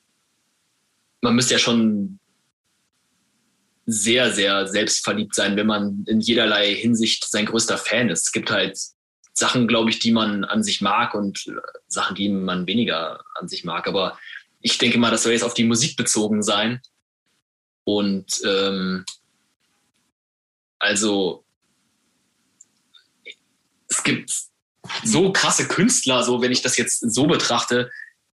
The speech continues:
ähm, von denen ich schon in gewisser Weise Fan bin.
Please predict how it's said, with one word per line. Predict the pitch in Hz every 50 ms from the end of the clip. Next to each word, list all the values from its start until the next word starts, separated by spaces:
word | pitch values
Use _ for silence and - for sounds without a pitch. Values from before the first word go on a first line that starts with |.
| _ _ -
ähm, | 117 113 113 110 110 110 110 110 107 104 104 95 - _ _ _ - - - - _ _ _ - -
von | - - 123 117
denen | 123 135 135 135
ich | 135 - - - - -
schon | - - 151 165 185
in | 156 131
gewisser | 123 127 127 - 120
Weise | 117 113 110 117
Fan | 110 - - - 120 135 160 139 117
bin. | 120 117 120 123 131 127